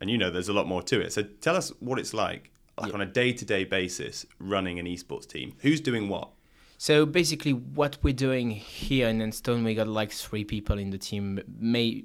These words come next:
Speaker 2: m-, m-, basically managing, like, the business side of things. So how we onboard partners, how we, when do we communicate,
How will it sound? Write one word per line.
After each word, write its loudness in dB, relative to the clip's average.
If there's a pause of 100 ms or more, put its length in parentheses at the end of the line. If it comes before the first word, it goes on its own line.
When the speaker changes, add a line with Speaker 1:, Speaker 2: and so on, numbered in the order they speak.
Speaker 2:
m-, -8
m-, -8 (340)
basically 2
managing, -4
like, -6 (160)
the -10
business -4
side -6
of -18
things. -10
So -2
how -4
we -4
onboard -6
partners, 0
how -4
we, -6 (400)
when 4
do -2
we -2
communicate, -6